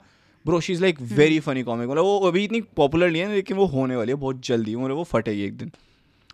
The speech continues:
Speaker 1: But इसी के साथ,
Speaker 2: हाँ, क्योंकि वो अभी
Speaker 1: हाँ।
Speaker 2: कुछ डालती नहीं है ना अपना इतना।
Speaker 1: डालना शुरू
Speaker 2: उसका
Speaker 1: करेगी,
Speaker 2: इतना
Speaker 1: उसका
Speaker 2: है नहीं।
Speaker 1: करेंगे।
Speaker 2: हाँ, उसको
Speaker 1: उसको
Speaker 2: डालना
Speaker 1: मैनेज
Speaker 2: चाहिए।
Speaker 1: कर लो,
Speaker 2: वो बस
Speaker 1: हिमानी।
Speaker 2: से बन जाएगी। अब मैं मैनेजमेंट से actually बाहर हूँ। मुझे अभी recently फिर से आज तक गिल को मैनेज करने का ऑफर आया था, but मैंने कह दिया, "नहीं।"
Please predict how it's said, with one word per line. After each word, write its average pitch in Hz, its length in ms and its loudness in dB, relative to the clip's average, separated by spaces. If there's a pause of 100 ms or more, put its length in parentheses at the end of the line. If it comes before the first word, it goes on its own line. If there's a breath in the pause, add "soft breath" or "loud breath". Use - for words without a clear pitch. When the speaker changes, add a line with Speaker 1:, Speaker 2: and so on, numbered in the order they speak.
Speaker 1:
But 151 160 2
इसी 160 240 0
के 160 100 0
साथ, 165 140 2
Speaker 2:
हाँ, 202 160 -2
क्योंकि 349 260 -8
वो 349 160 -2
अभी 330 140 0
Speaker 1:
हाँ। 339 80 -2
Speaker 2:
कुछ 339 240 -6
डालती 214 400 -2
नहीं 226 140 -6
है 180 60 -10
ना 214 80 -8
अपना 202 240 -10
इतना। 120 260 -6
Speaker 1:
डालना 123 300 2
शुरू 127 140 -4
Speaker 2:
उसका 113 120 -4
Speaker 1:
करेगी, - 140 -6
Speaker 2:
इतना 180 100 -8
Speaker 1:
उसका - 240 -4
Speaker 2:
है 117 60 2
नहीं। 110 100 -2
Speaker 1:
करेंगे। 117 140 -10 (200)
Speaker 2:
हाँ, 180 240 -14
उसको 196 160 -16
Speaker 1:
उसको 202 260 -2
Speaker 2:
डालना 208 120 2
Speaker 1:
मैनेज 202 200 -2
Speaker 2:
चाहिए। 101 180 -4
Speaker 1:
कर - 20 -6
लो, 110 180 -6
Speaker 2:
वो 202 80 -10
बस - 200 -10
Speaker 1:
हिमानी। 120 260 -4
Speaker 2:
से 127 60 -6
बन 180 160 -14
जाएगी। 180 340 -18 (1160 soft breath)
अब 233 120 -6
मैं 254 120 -2
मैनेजमेंट 220 400 -6
से 233 80 -8
actually 220 340 -6
बाहर 196 300 -4
हूँ। 233 160 -4 (160)
मुझे 202 180 -6
अभी 190 300 -8
recently 202 340 -10
फिर 196 160 -12
से 202 160 -12
आज 175 300 -10
तक 196 100 -10
गिल 185 120 -16
को 180 120 -16
मैनेज 180 280 -14
करने 175 200 -14
का 180 80 -16
ऑफर 190 260 -18
आया 180 160 -16
था, 202 240 -14
but 185 80 -18
मैंने 175 160 -16
कह 160 160 -18
दिया, 170 200 -16
"नहीं।" 170 180 -12